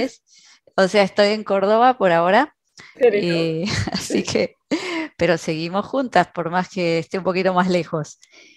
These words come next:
Speaker 1: Entonces, Loli,
Speaker 2: Sí, exa-,
Speaker 1: em,
Speaker 2: exacto, las distancias no nos separan.
Speaker 1: entonces, hoy, eh, nos traes otro ejemplo de cómo cocinar, cómo preparar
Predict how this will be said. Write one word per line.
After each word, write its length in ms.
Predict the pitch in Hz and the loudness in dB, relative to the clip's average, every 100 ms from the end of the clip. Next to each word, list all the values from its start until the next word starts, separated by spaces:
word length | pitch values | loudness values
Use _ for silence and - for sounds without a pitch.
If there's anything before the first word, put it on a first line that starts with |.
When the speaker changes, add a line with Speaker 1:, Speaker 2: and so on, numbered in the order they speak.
| - 240 - | -18 -12 -4
Speaker 1:
Entonces, 920 | 185 - 214 202 185 175 165 165 - | -4 2 2 2 2 -2 -2 -4 -14
Loli, 600 | - 202 254 262 175 156 - | -2 4 6 4 2 -4 0
Speaker 2:
Sí, 60 | 202 | 2
exa-, 460 | 185 185 165 165 | 2 -2 0 0
Speaker 1:
em, 120 | 160 165 | -2 -4
Speaker 2:
exacto, 420 | 165 208 208 202 | 0 0 0 0
las 180 | 196 185 | 0 -2
distancias 760 | 185 - 233 240 262 262 262 | -6 -4 -4 -2 -2 -2 -2
no 120 | 208 | -8
nos 100 | 214 | -8
separan. 500 | - _ - 58 - - _ _ _ _ _ _ _ _ _ _ - | -12 _ -14 -14 -14 -20 _ _ _ _ _ _ _ _ _ _ -10
Speaker 1:
entonces, 720 | 180 196 196 220 202 196 - _ _ _ _ _ - | -4 0 2 2 0 -2 -14 _ _ _ _ _ 2
hoy, 540 | 240 269 254 285 - _ - | 6 6 4 0 -8 _ -4
eh, 220 | 180 170 170 | 0 0 -2
nos 160 | 180 | -4
traes 520 | 196 208 214 214 - _ | 2 4 4 2 -4 _
otro 240 | - 196 208 | -2 0 0
ejemplo 640 | 202 196 180 185 196 254 | 0 -2 -4 0 2 0
de 400 | - 196 185 165 - | -4 -4 -4 -4 -2
cómo 220 | 180 196 | -2 0
cocinar, 640 | 180 - 180 185 190 - | -2 -4 0 4 4 0
cómo 180 | - 180 | -4 -4
preparar 640 | 180 175 175 185 185 185 | 0 0 4 6 6 4